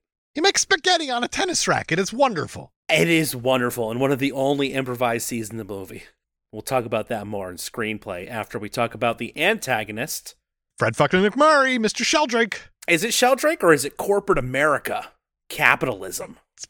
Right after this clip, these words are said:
Speaker 1: probably Sheldrake.
Speaker 2: Just adultery in general.
Speaker 1: It's probably Sheldrake. But also,
Speaker 2: Listen,
Speaker 1: I
Speaker 2: it's
Speaker 1: see where you're going
Speaker 2: probably
Speaker 1: with that.
Speaker 2: Sheldrake. <laughs>
Speaker 1: Getting somebody with the clout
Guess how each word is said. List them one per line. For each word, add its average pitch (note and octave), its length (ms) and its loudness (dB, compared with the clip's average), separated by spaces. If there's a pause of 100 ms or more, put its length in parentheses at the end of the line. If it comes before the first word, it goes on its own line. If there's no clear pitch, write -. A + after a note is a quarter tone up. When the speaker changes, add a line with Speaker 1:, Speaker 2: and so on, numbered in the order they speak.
Speaker 1:
probably - 380 0
Sheldrake. - 600 -4 (580)
Speaker 2:
Just - 240 -12
adultery C3 680 -2
in G#2 120 -10
general. A#2 680 -8 (300)
Speaker 1:
It's C3 280 -2 (160)
probably D3 1200 -2 (380)
Sheldrake. G#2+ 520 0
But G3+ 140 4
also, F4 180 6
Speaker 2:
Listen, D#3 240 4
Speaker 1:
I F3+ 40 6
Speaker 2:
it's G#3 120 4
Speaker 1:
see F4+ 80 2
where F4+ 100 0
you're G#3+ 100 6
going A#3+ 60 6
Speaker 2:
probably F#3 260 6
Speaker 1:
with C#3+ 60 2
that. - 60 -2
Speaker 2:
Sheldrake. C3 720 2 (560)
<laughs> F3+ 60 -4 (1300)
Speaker 1:
Getting D#4+ 260 2
somebody A3+ 340 2
with F#3+ 120 4
the - 80 -2
clout D3+ 440 0